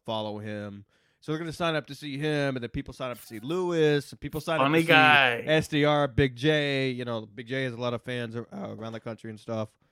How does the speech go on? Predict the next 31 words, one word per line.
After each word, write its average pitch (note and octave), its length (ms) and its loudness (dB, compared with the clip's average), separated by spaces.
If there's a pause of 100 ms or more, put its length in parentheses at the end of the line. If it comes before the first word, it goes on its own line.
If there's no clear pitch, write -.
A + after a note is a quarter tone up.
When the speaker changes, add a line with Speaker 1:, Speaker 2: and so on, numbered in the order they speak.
(540)
Speaker 1:
And, A#2 320 -10
uh, A2 380 -6
yeah, B3 240 -8
that's E3 460 -8
it. D#3+ 200 -12 (400)
That's D#3+ 200 -4
how F3 100 4
you, E3 160 2 (160)
they're D#3+ 140 -4
basically A3+ 400 -4
paying G3 340 -6
the F#3+ 80 -4
rent, D3 300 0
and B2+ 100 -10
then C3 80 -8
they B2+ 80 -4
make C3+ 220 -6
a C3 40 -4
shit - 520 -2
ton D3+ 180 -2
of B2 120 -8
fucking C#3 340 -2
money B2+ 240 -2
off A2+ 180 -8
the A#2 80 -16
Skankfest A#2+ 640 -10
every G#2+ 220 -10
year. G#2 140 -14
That's G#2+ 220 -18
why A2+ 140 -8
they G#2+ 140 -12